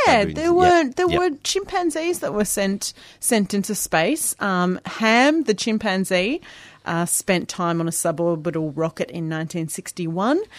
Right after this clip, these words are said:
Speaker 2: uh, where after that he returned back to Earth and lived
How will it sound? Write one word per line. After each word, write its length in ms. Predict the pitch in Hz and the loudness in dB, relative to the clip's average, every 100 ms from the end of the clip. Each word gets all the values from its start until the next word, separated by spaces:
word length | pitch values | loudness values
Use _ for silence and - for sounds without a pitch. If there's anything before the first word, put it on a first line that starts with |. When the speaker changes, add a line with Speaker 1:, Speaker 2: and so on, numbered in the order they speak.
| - - - - | -20 -20 -12 -6
Speaker 2:
uh, 240 | 165 151 | -4 -6
where 340 | - 170 170 - - | -6 -4 -4 -6 -8
after 240 | 170 165 | -8 -6
that 140 | 175 208 | -6 -4
he 80 | |
returned 380 | 180 160 180 165 | -4 -4 -2 -2
back 200 | 165 156 | -2 -6
to 140 | - - 151 | -6 -6 -4
Earth 540 | 160 165 180 - - - | -2 0 -2 -8 -14 -6
and 260 | 160 170 | -4 0
lived 420 | 196 269 247 - | 4 4 2 -6